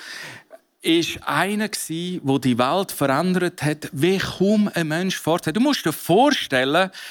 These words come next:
man hat die bisherige Zeitrechnung dank ihm einfach über einen Haufen gerührt und gesagt, wir fangen jetzt nochmal bei Null an beim Kalender.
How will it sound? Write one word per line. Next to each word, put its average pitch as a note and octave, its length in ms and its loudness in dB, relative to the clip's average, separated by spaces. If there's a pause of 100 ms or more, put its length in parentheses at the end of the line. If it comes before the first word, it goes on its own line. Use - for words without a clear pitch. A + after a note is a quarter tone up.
(120)
man D3+ 200 2
hat C4 180 0 (100)
die G#3 100 2
bisherige G#3+ 800 0
Zeitrechnung F#3 1040 0 (140)
dank G3 400 2
ihm F3 380 2
einfach F3+ 420 0
über E3 220 0
einen C#3+ 180 2
Haufen F#3+ 480 0
gerührt E3 420 2 (280)
und E3 140 2
gesagt, E3 420 0
wir E3 100 0
fangen D#3 300 0
jetzt D#3 320 0
nochmal C#3 340 2
bei C3+ 140 0
Null F3 460 2
an D3 280 2
beim E3 180 -2
Kalender. G#2 680 -4